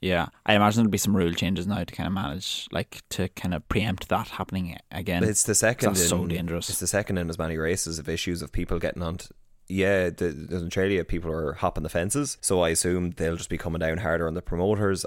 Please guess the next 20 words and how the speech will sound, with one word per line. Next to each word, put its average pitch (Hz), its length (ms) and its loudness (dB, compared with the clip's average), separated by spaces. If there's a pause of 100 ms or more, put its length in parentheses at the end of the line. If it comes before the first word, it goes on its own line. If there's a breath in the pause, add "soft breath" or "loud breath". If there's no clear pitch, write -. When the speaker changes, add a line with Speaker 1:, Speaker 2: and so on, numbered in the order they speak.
Speaker 2:
and 82 320 -2
their 85 180 0
own 82 520 -2 (100)
regulations 80 640 -2
around 80 520 -4
dealing 78 220 -4
with 78 100 -8
people 78 320 -4
on, 76 140 -6
on 85 340 0
a 82 40 0
live 80 280 -4
track. - 440 -6
With 98 160 -2
the 92 80 -4
rest 104 220 4
of - 20 -12
the 98 80 -2
field, 95 440 2
so, 95 440 2